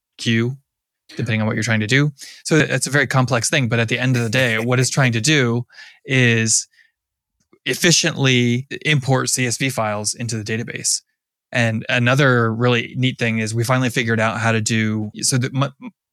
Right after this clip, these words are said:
we're using MySQL, and it has a load data from file or load data in file. Well, I guess in Amazon's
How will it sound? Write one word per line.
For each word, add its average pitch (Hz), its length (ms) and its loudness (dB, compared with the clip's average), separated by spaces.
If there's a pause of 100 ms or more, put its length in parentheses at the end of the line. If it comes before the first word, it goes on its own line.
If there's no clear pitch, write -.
(200)
we're 143 120 2
using 131 260 6
MySQL, 113 560 0 (720)
and 123 140 2
it 117 80 2
has 120 240 2
a 107 180 2
load 117 320 2
data 113 440 2
from 113 500 -2 (320)
file 123 420 0
or 117 80 -4
load 110 220 -2
data 110 180 -4
in 113 120 0
file. 127 340 0 (480)
Well, 113 400 2 (340)
I 117 80 -2
guess 127 320 2 (480)
in 113 540 0 (720)
Amazon's 117 1000 0